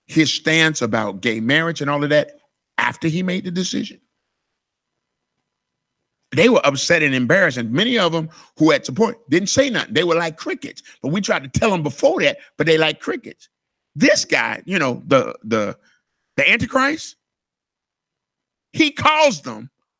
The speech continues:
before he makes decisions. That's how you got the First Step Act.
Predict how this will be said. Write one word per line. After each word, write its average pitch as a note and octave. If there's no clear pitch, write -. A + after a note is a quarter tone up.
before C#4
he B3+
makes G3
decisions. D3
That's C4+
how B3+
you A#3
got B3
the E3+
First E3+
Step -
Act. A2